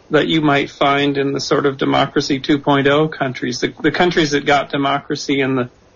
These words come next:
nineteenth or twentieth century? And I kinda concluded it never has had a full democracy. And what I mean by that is there's always been a major chunk of society that's been disenfranchised, whether it, in the beginning it was women,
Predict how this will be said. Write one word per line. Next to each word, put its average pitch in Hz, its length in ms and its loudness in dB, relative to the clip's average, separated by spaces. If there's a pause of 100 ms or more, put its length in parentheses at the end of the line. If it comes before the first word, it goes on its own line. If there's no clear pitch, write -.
(200)
nineteenth 147 600 0
or 135 100 2
twentieth 143 440 0
century? 156 640 0
And 127 140 -2 (560)
I - 80 0
kinda 330 300 2
concluded 175 560 0
it 156 160 -6
never 196 320 0
has 196 560 -4
had 139 260 -2
a 127 60 0
full 135 280 -2
democracy. 131 680 -2
And 123 160 0 (400)
what 160 160 4
I 156 60 2
mean 175 280 2
by 147 160 2
that 143 260 0
is 147 140 -4
there's 143 180 -2
always 160 460 2
been 156 240 -2
a 147 60 -2
major 151 460 0
chunk 147 360 -2
of 131 180 -2 (120)
society 143 600 2
that's 135 220 -6
been 139 220 0
disenfranchised, 139 1120 -2
whether 139 320 4
it, - 100 -10 (360)
in 156 100 2
the 151 80 2
beginning 143 460 2
it 131 120 -2
was 139 240 -2
women, 139 460 0